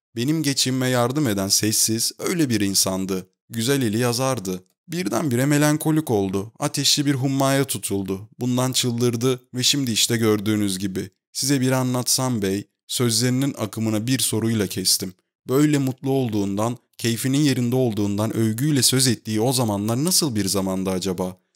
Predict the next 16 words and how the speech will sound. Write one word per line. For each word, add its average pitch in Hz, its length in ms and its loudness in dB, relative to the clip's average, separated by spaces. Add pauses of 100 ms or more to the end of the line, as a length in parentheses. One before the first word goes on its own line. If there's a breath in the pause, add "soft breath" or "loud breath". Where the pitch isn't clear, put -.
(100)
"Ahmak 131 440 -4
insan," 98 420 0 (120)
diye 101 160 -2
seslendi 98 560 0
acıyan 95 400 -4
bir 95 120 -4
gülümsemeyle. 95 800 -4 (400 soft breath)
Kendinden 117 520 -2
geçtiği 120 460 0
zamanı 98 460 0
demek 95 300 -6
istiyor. 98 440 -6 (300)
Hep 185 240 -6
övüyor 123 400 2
o 95 100 0
zamanı. 92 540 -4